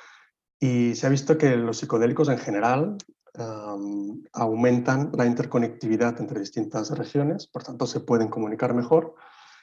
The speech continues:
pero cada una de estas regiones está menos activa, eh, a nivel local, ¿no? Por tanto, hay como una hiperconectividad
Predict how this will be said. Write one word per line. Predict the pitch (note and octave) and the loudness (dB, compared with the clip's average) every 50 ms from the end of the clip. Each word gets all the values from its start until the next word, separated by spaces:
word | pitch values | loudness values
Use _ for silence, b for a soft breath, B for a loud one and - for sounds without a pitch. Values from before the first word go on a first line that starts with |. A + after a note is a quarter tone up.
| B B _ _ _ | B B _ _ _
pero | _ D3+ D3+ D#3 D3+ D3+ | _ 6 6 8 6 4
cada | D3+ E3 D3 C#3 C#3+ C#3+ | 4 2 4 4 4 4
una | C#3+ C#3 C3+ | 4 4 4
de | B2+ B2 B2 | 2 2 0
estas | B2 - C#3+ C3 | 0 -2 -4 -2
regiones | - E3 - - C#3+ C3 C3 C#3+ D3 C#3 - | -2 -4 -2 -2 -2 0 0 0 -2 -4 -6
está | - A#2 - - C3+ | -8 -6 -2 -2 0
menos | B2 B2 A#2+ A#2+ A#2 A2+ A#2 A2+ A2+ | 0 2 2 2 2 0 0 -2 -2
activa, | A#2+ A#2 - - A2+ G#2 G2 F#2+ G2+ _ _ _ _ _ _ _ _ _ _ | -4 -8 -8 -8 -8 -8 -8 -10 -16 _ _ _ _ _ _ _ _ _ _
eh, | - E3 B2+ G#2 G#2 G2+ G2+ G2 G#2 | -16 -12 -10 -10 -8 -8 -8 -6 -6
a | A2+ | -4
nivel | G#2+ A2 A#2 A#2+ G#2+ | -6 -4 -2 -2 0
local, | A2 G#2+ - G2+ G2 F#2+ - - _ | 0 0 -2 -6 -10 -10 -14 -14 _
¿no? | D3 D3+ D#3 B B B B B B B B _ | -8 -8 -8 B B B B B B B B _
Por | - B2+ A#2+ | -12 -8 -4
tanto, | - B2+ A#2+ C3 C3+ | -4 -2 2 4 4
hay | C3 C3 | 4 4
como | - C3+ C3+ C3 B2 B2 | 4 4 4 6 6 4
una | A#2+ B2 A#2+ B2 C3 C3+ C3+ C3+ C3+ - | 4 2 2 0 0 0 0 -2 -2 -2
hiperconectividad | - C#3 B2+ A#2+ - A#2+ A#2 - - B2+ A#2 A2+ - - A2+ A2 A2+ A2 A#2+ C3 C#3+ C#3+ D#3 D3 | -4 -4 -6 -4 -4 -4 -4 -2 -2 -2 -2 -2 -4 -6 -4 0 0 4 6 6 6 6 4 2